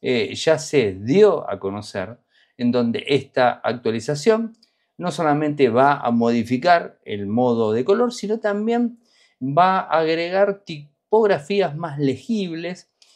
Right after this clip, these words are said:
que según Google dice que es para garantizar la sensación de frescura, sin dejar que sea legible y nítida. O sea, esto es un poco lo que está diciendo. Y el usuario va a poder, eh, al-, alternar de modo claro a modo oscuro,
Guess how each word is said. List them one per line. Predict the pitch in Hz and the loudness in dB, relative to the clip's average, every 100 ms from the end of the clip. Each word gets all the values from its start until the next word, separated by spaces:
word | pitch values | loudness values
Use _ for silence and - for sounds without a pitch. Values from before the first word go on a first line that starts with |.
| _ _ | _ _
que | - | -4
según | 98 120 135 147 160 | -2 0 0 0 -2
Google | 165 | -4
dice | 160 147 147 | -4 -6 -4
que | 143 | -4
es | 135 | 0
para | 139 139 | 0 2
garantizar | 139 131 135 135 147 185 | 0 0 -4 -6 -6 -6
la | 170 147 | -4 -2
sensación | - 202 - 143 160 156 | 2 2 0 -8 -8 -4
de | 143 127 | -2 -4
frescura, | 113 101 - 180 107 123 143 _ _ _ _ | -6 -8 -2 0 2 0 -4 _ _ _ _
sin | - 151 147 | -10 -2 0
dejar | 135 147 135 | 2 2 0
que | 135 | -2
sea | - 135 120 | -2 2 2
legible | 135 156 220 220 214 208 - | 2 -2 -4 -2 0 0 -2
y | - 117 | -2 -2
nítida. | 101 87 - 78 80 - - 202 | -2 -4 -10 -20 -20 -20 -16 -12
O | 165 | -8
sea, | - 123 | -2 -2
esto | 143 165 | 0 -2
es | 147 | -2
un | 127 | -2
poco | 131 147 139 | 0 2 4
lo | 123 | 4
que | 117 | 0
está | 117 156 | -2 -2
diciendo. | 190 220 202 202 - _ - _ | 0 -2 0 -2 -4 _ -20 _
Y | 240 | 0
el | 233 | 2
usuario | 233 269 269 220 | 4 4 6 6
va | 196 | 6
a | 185 | 4
poder, | 165 170 175 165 143 | -2 0 -2 -4 0
eh, | 135 131 123 117 117 | 2 2 0 -8 -10
al-, | 120 127 123 - | -4 -4 -4 -8
alternar | 110 123 127 - 196 196 196 147 | -8 -4 0 0 2 2 0 -4
de | 120 120 | -4 0
modo | 135 147 156 | 2 2 0
claro | 214 208 196 - | 2 2 2 0
a | 123 | -2
modo | 131 139 | 0 0
oscuro, | 160 - 185 175 196 | -2 -2 0 0 -6